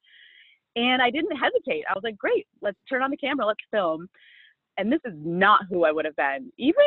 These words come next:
a year ago, uh, but certainly not two years ago or three years ago. I would have felt shy, awkward, not,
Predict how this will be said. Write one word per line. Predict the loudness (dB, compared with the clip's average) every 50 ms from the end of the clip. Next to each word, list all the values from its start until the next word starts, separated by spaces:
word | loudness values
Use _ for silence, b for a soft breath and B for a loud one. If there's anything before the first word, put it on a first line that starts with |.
| 4 4 0
a | 0
year | 0 2 2 4 4 4
ago, | 4 2 0 -2 -2 -4 -8 -10 -16 _ -10 -6
uh, | -4 -2 -2 -2 -2
but | -4 -6 -6 _ 0
certainly | 0 0 0 0 -2
not | -2 -2 -4 -6 -8
two | -8
years | -6 -6 -6 -6 -4
ago | -4 -2 -2
or | -4 -6 -10
three | -10 -8 -8
years | -6 -8 -8
ago. | -6 -4 -2 0 0 0 0
I | -2
would | -2 -2 -2
have | -4 -2 -2
felt | -4 -4 -2 0
shy, | 2 4 4 6 6 4 2 2
awkward, | 0 -2 -2 -2 -4 -6 -6 -6 -4 -4
not, | -4 -4 -4